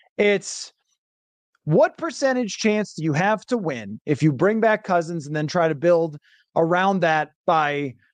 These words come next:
doing crazy stuff with the salary cap and hoping to hit on some first round picks, versus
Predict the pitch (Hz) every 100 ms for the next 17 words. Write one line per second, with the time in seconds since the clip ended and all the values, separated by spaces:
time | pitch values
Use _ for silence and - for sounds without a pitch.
0 | _ _ _ _ _ _ _ _ 202 190
1 | - 208 208 190 - 180 170 175 151 -
2 | 160 165 160 165 165 160 156 170 180 175
3 | 160 175 165 156 147 160 151 156 135 123
4 | - - - - - _ _ 151 208 214
5 | 214 190 190 180 -